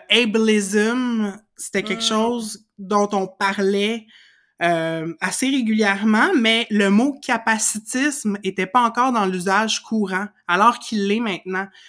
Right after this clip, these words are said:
Speaker 1: Fait que, tu sais, je pense que c'est intéressant des fois de faire l'effort de traduire, mais c'est pas toujours possible ou même, je dirais, souhaitable, tu sais. Fait que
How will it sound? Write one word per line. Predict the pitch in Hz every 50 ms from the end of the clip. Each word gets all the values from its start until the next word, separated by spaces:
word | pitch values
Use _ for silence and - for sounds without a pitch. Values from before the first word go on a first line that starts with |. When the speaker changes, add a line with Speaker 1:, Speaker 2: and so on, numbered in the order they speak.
| - - _ _
Speaker 1:
Fait | - 220 208
que, | 202
tu | 208 -
sais, | - - 262 262 262 269 277 269 - - - - _ _ -
je | - -
pense | - 254 269 262
que | 269 240
c'est | - 254 240
intéressant | 226 220 220 208 202 202 - - 269 277
des | 240 208
fois | 214 277 262
de | 214 185
faire | 190 208 196 196 202 196 - -
l'effort | 175 185 180 170 - - - 202 220 285 349 359 339 294 - - _ _ _ _ _ _ _ -
de | 190 214
traduire, | 202 208 - - 214 202 196 190 180 175 190 190 196 220 277 330 330 269 233 214 - - _ _ _ _ _ _ _ -
mais | 196 208 208 220 226 220 -
c'est | - - - 233 214
pas | 214 - 330 381 440 427
toujours | - 262 226 226 285 285 - _
possible | - 214 208 214 - - 294 311 269 226 -
ou | - 226 226
même, | 226 240 254 277 269
je | 220
dirais, | 190 180 190 180 190 208 240 254
souhaitable, | - - - - 196 190 202 190 185 - - 185 170 170 185 185 175 165 151 151 156 160
tu | 156 -
sais. | - - 202 214 214
Fait | 214 202 185
que | 185